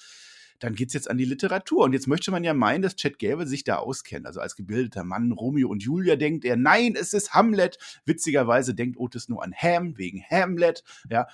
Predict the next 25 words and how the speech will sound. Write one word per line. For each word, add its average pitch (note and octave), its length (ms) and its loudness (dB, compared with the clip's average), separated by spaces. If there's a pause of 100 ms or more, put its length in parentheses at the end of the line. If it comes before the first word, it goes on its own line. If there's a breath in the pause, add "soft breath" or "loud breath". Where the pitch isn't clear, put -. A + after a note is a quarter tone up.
und A2+ 120 -6
der A2 160 -2
Riddle B2+ 240 -2
staubt - 380 -8
ab, A2 220 -8
vier - 360 -6
zu B2 200 -6
vier. - 440 0
Und G#2+ 160 -6
dann G2 160 -4
kommt F#2+ 240 -8
die F#2+ 60 -10
große F2+ 400 -14
Randy D#2+ 240 -14
Orton-Frage - 540 -20 (120)
dann A#2+ 200 -4
ist - 240 -8
die A2 80 -6
Crowd, G#2 460 -6
die, - 220 -10
die F#3 160 -6
ist F#3 160 -2
sowas F3+ 340 6
von D#3+ 160 -2
dabei. A2 360 2